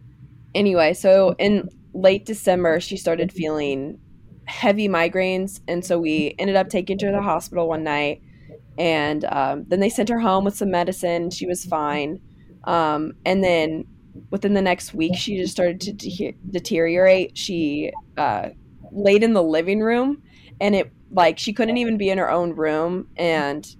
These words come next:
'cause the space was too small, but then the living room, you know, there's lights everywhere, there's sounds everywhere. Um, so she ended up going back to the hospital,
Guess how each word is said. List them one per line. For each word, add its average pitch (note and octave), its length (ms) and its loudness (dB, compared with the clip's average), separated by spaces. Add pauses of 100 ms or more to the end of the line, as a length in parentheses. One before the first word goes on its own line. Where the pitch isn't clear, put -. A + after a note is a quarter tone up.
(220)
'cause G3 160 -6
the F#3+ 80 -12
space F3 360 -2
was G3+ 140 -2
too A#3+ 200 -2
small, A#3 420 2
but G#3 260 4
then F3+ 240 0
the E3+ 80 0
living E3 340 -2
room, D#3+ 420 -4
you E3+ 80 -8
know, E3+ 100 -2
there's D#3 220 -6
lights F#3+ 340 2
everywhere, F3+ 460 2
there's E3+ 180 -6
sounds F3+ 380 -2
everywhere. E3 580 2 (640)
Um, D#3 480 -2
so F3 300 2
she F#3+ 180 -4
ended G3 180 4
up F#3 60 -8
going F3+ 220 0
back G3+ 360 2
to G#3+ 100 -14
the F#3 80 -4
hospital, D#3 720 -2